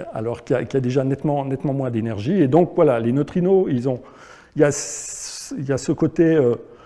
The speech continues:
euh, proton qui change en neutron,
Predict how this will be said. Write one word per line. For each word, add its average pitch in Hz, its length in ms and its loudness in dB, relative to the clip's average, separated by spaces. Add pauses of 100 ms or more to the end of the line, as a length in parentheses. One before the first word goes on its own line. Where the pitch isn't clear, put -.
(520)
euh, 135 640 0 (580)
proton 180 380 6
qui 160 160 -2
change 139 400 -2
en 120 80 -2
neutron, 175 580 -4